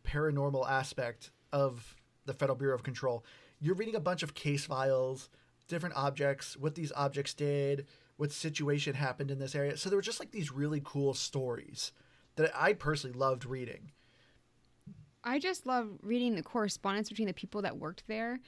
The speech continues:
Speaker 2: like, memos and stuff to each other. Like, there was this guy who was complaining about, like,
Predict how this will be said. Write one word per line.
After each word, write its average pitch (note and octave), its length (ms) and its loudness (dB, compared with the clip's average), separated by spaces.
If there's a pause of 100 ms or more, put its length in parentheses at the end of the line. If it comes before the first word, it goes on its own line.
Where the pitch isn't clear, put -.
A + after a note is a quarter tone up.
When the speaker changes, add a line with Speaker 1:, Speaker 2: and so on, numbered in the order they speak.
(260)
Speaker 2:
like, D4 180 -4
memos G#3 520 -2
and G#3+ 100 0
stuff G#3 280 -4
to A3+ 100 -4
each G#3+ 200 -4
other. G#3+ 520 -2 (320)
Like, G#3 80 -2
there A#3 140 4
was A#3 120 4
this G#3+ 140 0
guy G#3+ 320 4
who G#3 160 2
was F#3 180 -2
complaining G#3 500 0
about, F#3 320 2
like, F3 300 -2